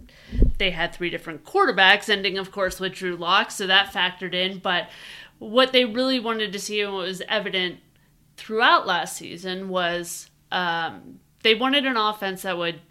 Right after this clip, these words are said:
you know, essentially be taking more risks. They wanted a more aggressive offense, um, where they could use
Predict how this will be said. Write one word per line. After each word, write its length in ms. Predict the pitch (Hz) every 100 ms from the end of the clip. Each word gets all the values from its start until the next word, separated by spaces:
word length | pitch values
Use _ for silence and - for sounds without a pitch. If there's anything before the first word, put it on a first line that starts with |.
| _ _
you 100 | 202
know, 80 | 196
essentially 560 | 208 254 320 339 330 285
be 140 | 226
taking 400 | 226 220 208 190
more 200 | 180 170
risks. 280 | 156 - -
They 80 | 208
wanted 300 | 202 214 208
a 60 | 202
more 200 | 220 254
aggressive 460 | 226 208 202 190
offense, 640 | 170 170 - 170 160 - -
um, 460 | 185 180 170 170 170 - - - - _ -
where 240 | 175 180
they 160 | 185 190
could 160 | 190
use 440 | 180 240 240 190